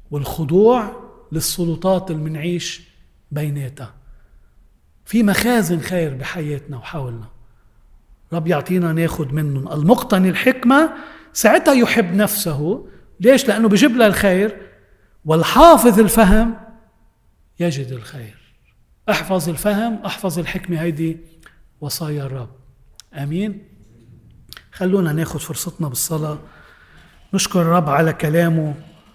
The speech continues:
ونعرف إنه كلامه صعب أحيانا، ويساء فهمه، ويساء تفسيره،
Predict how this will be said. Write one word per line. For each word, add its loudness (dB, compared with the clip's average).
ونعرف 4
إنه -2
كلامه 4
صعب 4
أحيانا، -2
ويساء 4
فهمه، 2
ويساء -2
تفسيره، 0